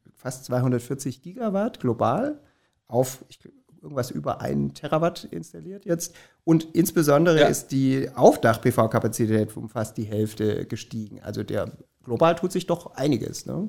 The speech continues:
Speaker 2: Ja, ja, aber wir haben zwei, äh, Exponentialkurven, bei denen die Exponentialkurve der Produktionskapazität derzeit deutlich größer ist. Und das führt dazu, dass wir, obwohl, äh,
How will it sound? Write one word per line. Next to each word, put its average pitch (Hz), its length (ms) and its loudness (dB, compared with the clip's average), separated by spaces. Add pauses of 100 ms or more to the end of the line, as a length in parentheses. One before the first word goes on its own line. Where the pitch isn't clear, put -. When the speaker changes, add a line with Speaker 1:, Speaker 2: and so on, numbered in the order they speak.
(160)
Speaker 2:
Ja, 160 160 0
ja, 135 300 6
aber 113 260 0
wir 127 80 2
haben 131 200 0
zwei, 135 400 4
äh, 117 360 -2
Exponentialkurven, 143 1200 -2
bei 139 100 -2
denen 135 380 -4
die 123 360 -8
Exponentialkurve 123 920 -10
der 123 80 -10
Produktionskapazität 135 1400 -4
derzeit 120 320 -6 (280)
deutlich 123 260 -8
größer - 260 -8
ist. - 180 -12 (1300)
Und 135 120 0
das 127 120 4
führt 139 220 0
dazu, 127 320 0
dass 131 200 -4
wir, 131 200 2
obwohl, 151 500 2
äh, 143 540 2